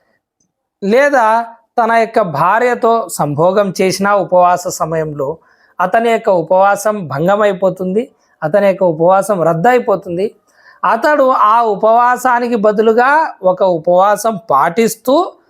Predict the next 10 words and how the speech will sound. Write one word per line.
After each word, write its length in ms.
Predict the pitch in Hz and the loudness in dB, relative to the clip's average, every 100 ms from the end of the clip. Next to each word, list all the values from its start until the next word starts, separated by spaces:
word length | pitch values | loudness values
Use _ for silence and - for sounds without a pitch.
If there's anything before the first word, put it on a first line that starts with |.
| _ _ - | _ _ -4
అదనంగా 580 | 208 269 330 339 302 302 | 0 0 0 0 0 0
అరవై 640 | 294 208 226 285 277 294 | 2 2 2 2 2 0
ఉపవాసాలు 880 | 285 233 226 226 202 190 185 170 240 | 0 0 2 2 2 0 0 0 2
అతను 320 | 294 196 226 | 0 0 -2
పాటించాల్సి 680 | 254 190 170 156 147 160 233 | -2 -2 -4 -4 -4 -4 -8
ఉంటుంది. 300 | 170 117 113 _ _ _ _ | -14 -18 _ _ _ _ _
దీన్ని 340 | 147 220 294 277 | -2 0 2 2
ఏమంటారంటే 920 | 240 214 196 185 180 170 262 320 320 | 2 2 0 0 0 0 0 0 -2
కఫారా 500 | 214 - - 196 190 | -4 -2 0 0 2
అంటారు. 480 | 156 170 240 175 113 | 2 0 0 -4 -6